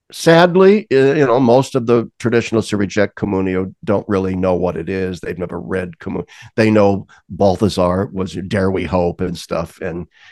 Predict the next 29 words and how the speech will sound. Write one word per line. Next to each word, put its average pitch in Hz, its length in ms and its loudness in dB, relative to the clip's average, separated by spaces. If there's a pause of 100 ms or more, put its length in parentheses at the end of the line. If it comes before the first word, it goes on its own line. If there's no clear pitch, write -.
(140)
that, 120 280 2
that's 110 340 0
it. 90 340 -6
And 117 100 -4
so 151 200 6
th-, 147 240 -6
th-, 127 180 0
there's 123 220 -2
this 110 160 -4
kind 113 180 0
of 98 120 -2
retreat 98 440 -4
that, 98 140 -2
"We 180 160 0
need 190 220 4
to 170 40 0
go 170 140 2
back 165 260 -4
to 156 80 -4
Garrigou 156 480 4
Lagrange. 131 480 2
We 135 80 0
need 180 140 2
to 175 80 -4
go 175 100 4
back 139 240 0
to - 80 -8
the 127 80 -4
sc-," - 240 -14